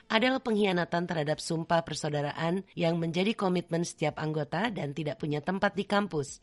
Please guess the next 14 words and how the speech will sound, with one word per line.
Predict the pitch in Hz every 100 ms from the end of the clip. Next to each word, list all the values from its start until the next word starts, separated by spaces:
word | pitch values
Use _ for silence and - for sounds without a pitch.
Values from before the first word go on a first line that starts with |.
| _
Ketika | 170 185 185
minuman | 185 170 165 156 156
keras | 165 170
ditambahkan | 160 147 151 147 147 156 165 156
ke |
dalam | 151 147 147
campuran, | 165 151 175 175 180 262 - 165
itu | 160
adalah | 151 151 151 -
formula | 156 170 175 180 -
untuk | 165 151 147
tragedi, | 165 175 185 196 143 113 -
tulis | 160 156 -
Konferensi | 175 185 196 196 196 226